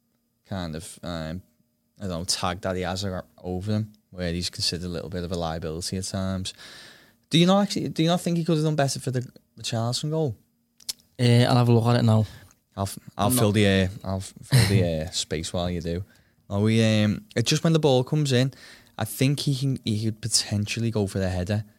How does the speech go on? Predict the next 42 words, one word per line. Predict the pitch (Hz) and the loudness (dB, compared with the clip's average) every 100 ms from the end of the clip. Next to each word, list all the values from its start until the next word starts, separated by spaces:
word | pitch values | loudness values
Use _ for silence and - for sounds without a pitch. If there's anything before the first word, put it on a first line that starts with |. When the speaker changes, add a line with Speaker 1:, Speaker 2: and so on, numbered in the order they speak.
| _ _ | _ _
Speaker 1:
and | 95 | -8
he | 95 | -8
kind | - 113 110 | -2 0 0
of | 110 | -2
puts | - 107 101 - - _ _ _ _ _ | -2 -4 0 -2 -4 _ _ _ _ _
a | - | -2
bit | 110 107 | 2 4
of | |
a | 110 | 4
leg | 107 104 101 | 4 4 4
out. | 107 107 | 2 2
It | 110 | -2
goes | 104 101 | 0 -2
waist | 95 98 95 - | 0 -2 -2 -4
height, | - 92 95 - - _ _ - | -2 -2 -2 -2 -6 _ _ -6
um, | 98 92 90 87 85 87 92 _ _ _ _ _ _ _ - | -4 -2 -2 -4 -4 -6 -10 _ _ _ _ _ _ _ -10
somewhere | - - 113 110 107 | -4 0 4 4 4
in | 104 | 2
between. | 104 98 104 95 104 | 0 0 0 0 2
It | |
was | 127 | 4
awkward. | 156 147 139 127 | 6 6 4 2
Don't | 123 | 0
get | 123 98 | 0 0
me | |
wrong, | 95 95 | 0 0
it | 107 | -2
was | 101 | -2
awkward, | 104 101 101 107 | 0 0 0 -2
but | 110 | 2
I | 98 | 2
just | 104 110 | 2 -2
wonder | 107 104 | -2 0
whether | 98 92 | 0 0
he | 98 | -2
could | 104 | -2
have | 95 | -4
got | 90 - | -2 0
something | - 92 95 104 | 0 0 -2 0
on | 92 90 | 0 2
it. | 107 104 - _ - | 2 0 -16 _ -8
Um, | 95 92 90 90 90 87 | 0 2 2 2 0 -2